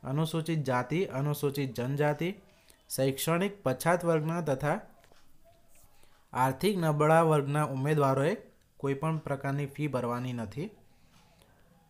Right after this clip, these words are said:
અરજી કવર ઉપર જે જગ્યા માટે અરજી કરેલી છે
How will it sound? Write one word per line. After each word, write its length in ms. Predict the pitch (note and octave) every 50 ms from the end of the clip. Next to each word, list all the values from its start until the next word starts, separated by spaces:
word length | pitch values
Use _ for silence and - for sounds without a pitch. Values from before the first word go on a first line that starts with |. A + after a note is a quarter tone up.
| _ _ _ -
અરજી 280 | B2 C3+ C3+ C3+ G3 G#3+
કવર 340 | G#3 F3 D#3+ D#3+ D#3+ D#3
ઉપર 260 | D3+ C#3+ - D#3 D3+ D3 C3+
જે 140 | B2 C#3+ F3
જગ્યા 320 | E3 D#3+ D#3+ D#3 D3+ D#3+ D#3
માટે 260 | D#3 D#3 D#3 D3+ D#3 D3+
અરજી 260 | D3 C3+ C3 C3+ C#3+
કરેલી 480 | C#3 - D3 D3 D#3+ F3 F3+ E3+ C3+ A2+
છે 200 | - - G#2+